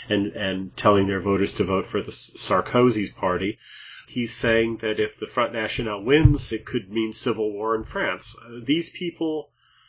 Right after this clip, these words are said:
<sighs> don't want to go quietly. They, they don't want to fight fair. Uh, the Republicans who are, you know, in the United States are talking about a, uh, a contested convention if Donald Trump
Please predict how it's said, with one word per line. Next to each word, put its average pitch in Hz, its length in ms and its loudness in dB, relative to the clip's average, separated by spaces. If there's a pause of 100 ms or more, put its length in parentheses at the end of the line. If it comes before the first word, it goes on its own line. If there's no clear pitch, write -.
(960)
<sighs> - 420 0
don't 127 220 6
want 139 140 6
to 143 60 10
go 135 160 10
quietly. 110 680 4 (140)
They, 104 220 6
they 101 160 0
don't 110 180 4
want 123 140 2
to 123 40 0
fight 120 320 6
fair. 104 460 4 (100)
Uh, 104 440 2
the 110 120 4
Republicans 120 880 6
who 113 140 0
are, 110 280 4 (300)
you 113 180 -2
know, 104 120 -4
in 107 180 -2
the 107 60 0
United 107 300 2
States 113 400 6
are 113 40 -2
talking 110 400 4
about 101 320 4
a, 95 280 0
uh, 92 320 -4 (160)
a - 200 0
contested 107 720 0
convention 104 800 4
if 107 340 -4
Donald 101 320 0
Trump 107 360 2